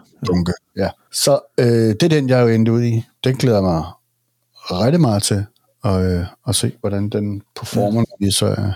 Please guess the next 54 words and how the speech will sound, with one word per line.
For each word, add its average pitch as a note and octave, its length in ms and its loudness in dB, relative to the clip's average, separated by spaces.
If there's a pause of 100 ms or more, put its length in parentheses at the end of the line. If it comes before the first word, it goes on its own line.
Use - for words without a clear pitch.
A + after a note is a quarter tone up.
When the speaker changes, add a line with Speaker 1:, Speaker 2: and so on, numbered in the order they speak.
(260)
Speaker 2:
skal - 200 -6
afsted F#2+ 340 -2
her. G#2 100 0 (340)
Og G2 120 -2
det G2+ 80 -2
skal G2 200 -2
vi G#2 100 -2 (180)
snart - 440 -6 (220)
på, F#2+ 200 -4
øh, F#2 220 -4
Speaker 1:
Ja. G2 140 -6 (220)
Speaker 2:
tur. - 360 -6 (100)
Vi G#2+ 80 0
har C3 200 0
været D3 100 2
afsted C#3 300 2
her C#3 100 2
i C#3+ 60 -4
sommer, C3+ 440 -2
men A2+ 200 0
det C#3+ 120 0
er C#3 60 2
så B2+ 180 0 (300)
i, C3 280 4
i C#3 80 2
stedet C#3 300 -2
for, A#2+ 220 2
øh, G2 420 2
kano, B2+ 380 2
der A#2 100 2
har A2 80 2
vi A2+ 100 2
brugt A2+ 340 -2
en G2+ 140 0
bil E3 280 0
som B2 220 -2
transportmiddel, A#2 640 0 (320)
og A#2 80 0
så A#2+ 80 2
har A2+ 40 2
vi A2 80 0
så, A2 320 2
øh, F#2 420 2 (160)
sovet G2 220 0
i G2 140 -2
telt. - 300 -6 (600)
Speaker 1:
Ja. C3+ 80 0
Speaker 2:
Så C#3 120 0
det A#2 180 -2
er, G2+ 500 0 (800)
det - 60 4
er D#3+ 40 2
faktisk, D3 400 -2
øh, G#2+ 400 2